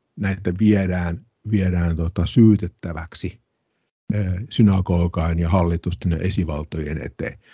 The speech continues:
Mut ihan samalla tavalla se toimii silloin, kun me kohdataan ketä tahansa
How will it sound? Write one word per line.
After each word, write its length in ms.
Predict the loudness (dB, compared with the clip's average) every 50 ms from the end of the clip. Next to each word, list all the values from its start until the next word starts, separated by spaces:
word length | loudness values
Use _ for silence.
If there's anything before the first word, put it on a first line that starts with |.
| -20 -20 -6 _
Mut 120 | 0 0 0 2 4
ihan 280 | 4 6 8 8 6 6
samalla 400 | 6 6 6 6 6 6 4 4
tavalla 440 | 4 2 2 4 4 2 2 2
se 160 | 2 0 0 0
toimii 600 | 2 4 4 6 6 6 4 4 2 2 2 2
silloin, 360 | 2 4 4 4 4 2 2
kun 120 | 2 2
me 240 | 2 2 0 0 -4 -6 -12 -20 _ _
kohdataan 540 | 4 6 6 6 6 4 2 0 -2 -2 0
ketä 220 | 0 0 0 -2
tahansa 420 | -4 -4 -4 -2 -2 -2 -2 -2